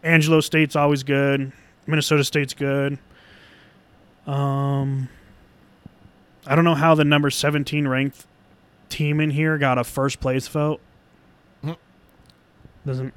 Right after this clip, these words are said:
Speaker 1: make much sense to
Speaker 2: Yeah,
Speaker 1: me.
Speaker 2: that's kinda weird.
Speaker 1: Their coach is like, "I think we're the best team in the fucking country."
Speaker 2: <laughs>
Speaker 1: Um, yeah, that, that's, like, all I know from there. Oh,
Speaker 2: Hmm.
Speaker 1: Notre Dame College. Oh, Ohio.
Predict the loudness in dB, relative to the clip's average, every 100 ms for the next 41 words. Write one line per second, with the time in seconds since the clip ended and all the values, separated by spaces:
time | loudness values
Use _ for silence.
0 | -12 -10 -10 _ -20 -8 -6 -4 -6 -8
1 | -8 -4 0 0 0 -4 -6 -6 -4 2
2 | 2 4 4 4 2 0 -2 -4 -4 -2
3 | -2 -2 -2 -2 0 -2 -6 -8 -8 -4
4 | 0 2 2 2 2 -2 -4 -6 -8 -20
5 | -20 -20 -18 -18 -18 _ _ 0 4 4
6 | 4 4 4 4 4 0 -2 -2 0 -2
7 | -2 0 0 0 0 0 0 -2 -6 -10
8 | -14 -12 -14 _ _ _ _ _ _ _
9 | _ _ _ _ _ _ _ _ _ _
10 | 6 6 10 10 10 8 6 4 6 8
11 | 10 8 4 -6 -12 _ -20 -20 -6 -2
12 | -2 -4 -8 -8 -10 -10 -10